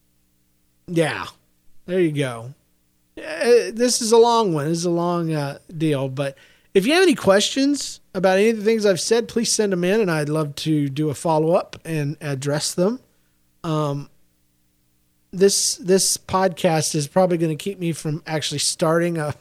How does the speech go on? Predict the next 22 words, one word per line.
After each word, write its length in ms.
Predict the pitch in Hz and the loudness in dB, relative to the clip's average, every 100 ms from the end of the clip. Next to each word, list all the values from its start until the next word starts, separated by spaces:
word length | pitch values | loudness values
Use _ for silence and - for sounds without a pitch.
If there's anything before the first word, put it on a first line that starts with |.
| - - _ _ | -16 -20 _ _
<laughs> 420 | - - - - | -20 -18 -16 -8
a 100 | 165 | -6
discipline 680 | 147 165 165 147 156 143 151 | -2 -2 -4 -4 -4 -4 -4
podcast. 720 | 180 175 170 147 131 131 160 | -4 -4 -4 -4 -4 -4 -4
I'd 120 | 151 | -2
love 180 | 160 156 | -2 -2
to 80 | 143 | -2
be 120 | 147 | -2
the 100 | 139 | -2
Doctor 400 | 135 143 135 135 | -4 -6 -6 -10
Laura 520 | 131 131 143 135 127 - _ _ _ - | -8 -6 -4 -4 -6 -10 _ _ _ -8
of, 380 | 131 127 131 | -6 -6 -6
uh, 300 | 131 127 123 135 _ _ _ _ - | -6 -6 -8 -12 _ _ _ _ -14
of 160 | 143 131 | -10 0
discipline, 680 | 151 - 131 127 123 131 | 0 0 -4 -8 -10 -8
children's 440 | 127 156 147 139 131 | -6 -4 -4 -6 -6
discipline. 560 | 143 131 131 127 120 - _ _ _ _ _ | -6 -6 -8 -8 -8 -12 _ _ _ _ _
That 140 | 156 | -8
would 120 | 147 139 | -6 -2
be 120 | 139 | -2
so 260 | - 160 | -2 -2
awesome. 520 | 139 143 139 131 131 | 0 0 -2 -6 -8